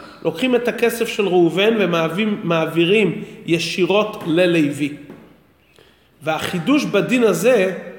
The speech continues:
שלמרות שהשייכות וההתחייבות של ראובן ללוי באה בגלל שמעון, אבל אחרי השייכות נפעל שעבוד מראובן לשמעון, וכאילו שיד שמעון לא נמצא לגמרי באמצע.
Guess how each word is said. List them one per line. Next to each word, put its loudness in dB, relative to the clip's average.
שלמרות 2
שהשייכות 0
וההתחייבות 0
של 0
ראובן 4
ללוי 2
באה 4
בגלל 2
שמעון, -4
אבל 2
אחרי 0
השייכות 2
נפעל 2
שעבוד -2
מראובן 4
לשמעון, 2
וכאילו 0
שיד 2
שמעון 2
לא 4
נמצא 0
לגמרי 0
באמצע. -6